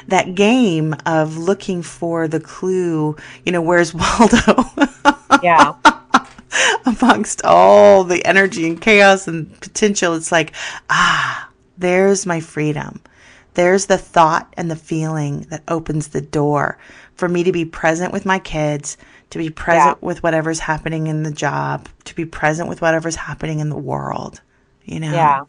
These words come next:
Speaker 1: And the other word that comes to me is sustainability, because
Speaker 2: Mm-hmm.
Speaker 1: it's consistency. And can you sustain that consistency in the choices that you're making and the things that you're doing? Because,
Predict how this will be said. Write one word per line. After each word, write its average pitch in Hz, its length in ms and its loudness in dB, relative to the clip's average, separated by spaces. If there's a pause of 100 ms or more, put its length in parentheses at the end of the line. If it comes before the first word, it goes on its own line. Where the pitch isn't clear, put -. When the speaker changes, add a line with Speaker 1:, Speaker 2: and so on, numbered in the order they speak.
(360)
Speaker 1:
And 165 120 -8
the 180 100 -2
other 202 160 -2
word 175 280 0
that 165 160 -6
comes 175 340 -8
to - 120 -12
me 165 220 -6
is 151 200 -6 (300)
sustainability, 160 1300 -4 (400)
because 196 300 0
Speaker 2:
Mm-hmm. 190 80 0
Speaker 1:
it's - 140 -4
consistency. 180 1200 -6 (280)
And 165 180 -8
can 185 340 -4
you 170 160 -4
sustain 233 880 -2
that 160 240 -4
consistency 156 960 -10
in 151 100 -8
the 151 80 -10
choices 175 460 -8
that 165 140 -8
you're 151 120 -12
making 151 440 -8
and 151 120 -8
the 151 40 -8
things 151 320 -10
that - 160 -10
you're 147 100 -8
doing? 180 380 -4
Because, 160 360 -8